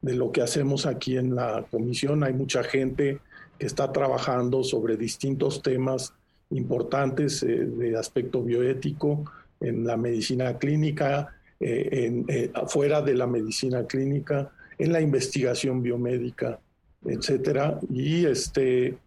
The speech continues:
y, y con gusto les podemos compartir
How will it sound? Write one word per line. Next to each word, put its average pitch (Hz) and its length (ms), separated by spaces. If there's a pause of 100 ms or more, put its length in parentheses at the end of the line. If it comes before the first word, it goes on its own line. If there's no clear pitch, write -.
(420)
y, 131 280
y 135 140
con 131 260
gusto 143 920
les 127 340
podemos 135 440
compartir 127 760